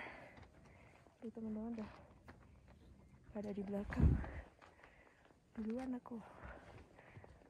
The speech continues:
Mukanya muka bangun tidur kalau nggak pakai kacamata. Hah. Ini buat jalur menuju ke puncak tuh kayak gini, guys.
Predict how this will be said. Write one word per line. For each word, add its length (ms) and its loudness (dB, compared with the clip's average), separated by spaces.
Mukanya 320 6
muka 240 6
bangun 280 8
tidur 280 4
kalau 160 8
nggak 200 10
pakai 120 4
kacamata. 560 4
Hah. 240 10
Ini 100 12
buat 240 12
jalur 460 12
menuju 580 12
ke 240 8
puncak 400 6
tuh 80 6
kayak 160 2
gini, 300 4
guys. 140 -6